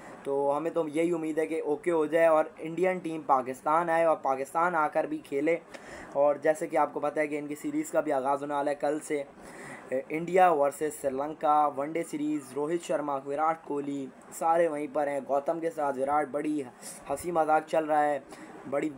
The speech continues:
memes हो रही हैं, memes बना रहे हैं लोग के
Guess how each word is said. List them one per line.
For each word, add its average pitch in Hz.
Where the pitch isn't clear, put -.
memes 160
हो 156
रही 160
हैं, 156
memes 156
बना 151
रहे 151
हैं 151
लोग 147
के 135